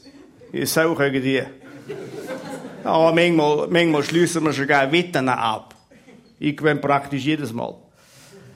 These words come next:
Heimvorteil. Ja. <laughs> Ja, ich spiele ja seit vielen Jahren leidenschaftlich Tuba.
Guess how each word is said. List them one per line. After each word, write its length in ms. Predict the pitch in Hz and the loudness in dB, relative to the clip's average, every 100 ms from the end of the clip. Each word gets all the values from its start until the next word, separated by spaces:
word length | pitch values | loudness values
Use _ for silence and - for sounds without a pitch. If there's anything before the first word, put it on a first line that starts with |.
| - - | -20 -6
Heimvorteil. 920 | 123 147 151 117 113 113 113 110 113 - - - - - | 0 0 0 -2 -2 -4 -4 -4 -6 -14 -20 -20 -20 -8
Ja. 300 | 117 76 73 95 - - - - - | -4 -4 -6 -12 -18 -20 -20 -20 -8
<laughs> 540 | 143 - - - - - - - - - - - - - - - _ _ - | -8 -8 -10 -10 -10 -12 -12 -16 -16 -16 -18 -20 -20 -20 -20 -20 _ _ 0
Ja, 240 | 156 139 | 4 4
ich 180 | 147 143 | 4 2
spiele 340 | 147 170 165 | 0 2 4
ja 140 | 156 143 | 4 2
seit 220 | 139 139 | -2 -2
vielen 340 | 156 175 165 | 0 2 4
Jahren 640 | 147 143 156 165 151 131 101 - - - - - - - - | 4 4 2 2 2 0 -4 -12 -18 -20 -20 -20 -20 -20 -16
leidenschaftlich 840 | - 143 160 139 131 147 - 139 123 - | -4 0 0 0 0 -2 -2 -8 -8 -6
Tuba. 680 | 147 147 160 156 - - - | -2 0 0 -2 -4 -12 -20